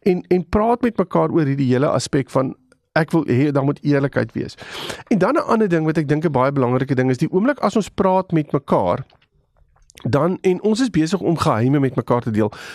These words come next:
laat geheime, geheime bly in julle verhouding. Julle het nie nodig om daai geheime met die hele wêreld te deel nie. Ehm,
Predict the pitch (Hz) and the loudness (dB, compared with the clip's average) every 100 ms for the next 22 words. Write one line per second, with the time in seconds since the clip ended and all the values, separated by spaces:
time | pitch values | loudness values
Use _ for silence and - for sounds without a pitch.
0 | - 147 165 226 113 123 147 143 107 113 | -4 -2 0 0 2 2 0 0 0 0
1 | 107 110 101 - 113 101 - 98 95 101 | 0 2 2 2 0 0 0 0 0 0
2 | 131 180 247 123 135 135 113 117 127 107 | -2 0 0 0 0 0 0 0 -2 0
3 | 123 120 113 127 147 120 107 101 110 107 | 0 0 2 2 2 0 2 0 0 -2
4 | 90 73 - - - - - - - 139 | -4 -6 -8 -16 -20 -18 -20 -20 -4 -2
5 | 135 | 0